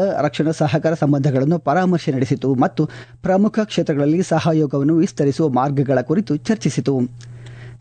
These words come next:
ಸೈಬರ್ ರಕ್ಷಣೆ, ಮಿಲಿಟರಿ ವೈದ್ಯಕೀಯ ಸಹಕಾರ, ಜಂಟಿ ತರಬೇತಿ, ಸಾಮರ್ಥ್ಯ ವೃದ್ಧಿ ಮತ್ತು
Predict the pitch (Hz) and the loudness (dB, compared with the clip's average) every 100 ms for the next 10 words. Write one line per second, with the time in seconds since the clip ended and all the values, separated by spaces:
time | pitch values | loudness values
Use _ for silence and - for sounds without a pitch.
0 | - 208 214 202 170 175 165 180 151 147 | -2 0 0 -2 0 0 0 0 2 2
1 | 143 143 131 156 165 - 190 151 135 147 | 2 2 2 0 -2 0 0 0 0 0
2 | 135 135 160 - 147 165 190 156 135 127 | 0 2 0 0 0 0 0 0 2 2
3 | 127 160 170 - 143 160 190 - 160 143 | 0 0 -2 -2 -2 0 0 -2 0 0
4 | 135 131 135 127 - 127 | 0 2 2 0 0 -4